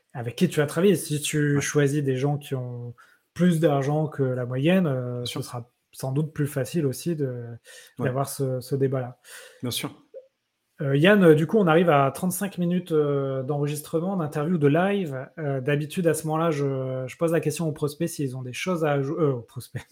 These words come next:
Speaker 1: <laughs> des formations
Speaker 2: T'es
Speaker 1: professionnelles,
Speaker 2: <laughs>
Speaker 1: <laughs> aux invités. Euh, si, si t'as des choses à rajouter sur la vente haut de gamme ou si on passe aux questions de la fin.
Speaker 2: En vrai, j'en ai beaucoup. Je sais pas, le, je pense que le podcast, euh, suffira pas, mais c'est, euh, euh, ju-, juste pour, euh,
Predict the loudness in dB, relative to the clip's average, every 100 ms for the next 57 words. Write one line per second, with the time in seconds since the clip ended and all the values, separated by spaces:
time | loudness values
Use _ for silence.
0 | _ _ _ -20 -20 _ _ -8 0 2
1 | 2 0 -2 -4 -6 -4 -2 2 6 6
2 | 6 2 2 2 4 4 6 2 0 -2
3 | -2 -4 -10 -14 -12 -14 -6 -2 0 0
4 | -2 -2 0 4 6 6 4 4 4 2
5 | 0 -2 -2 0 0 -2 -4 -2 0 0
6 | -2 -6 -8 -6 -4 -6 -2 -4 -2 -6
7 | -4 -4 -4 -8 -18 _ _ _ _ _
8 | -16 -10 -2 0 2 2 0 -2 -4 -4
9 | -6 -2 0 0 0 -2 -2 -2 -4 -2
10 | -2 -2 -2 -2 -2 -4 -8 -4 -2 0
11 | 0 0 0 -2 -2 0 -2 -4 -12 -20
12 | -16 -12 -10 -8 -10 -10 -8 -8 -2 0
13 | 2 0 -2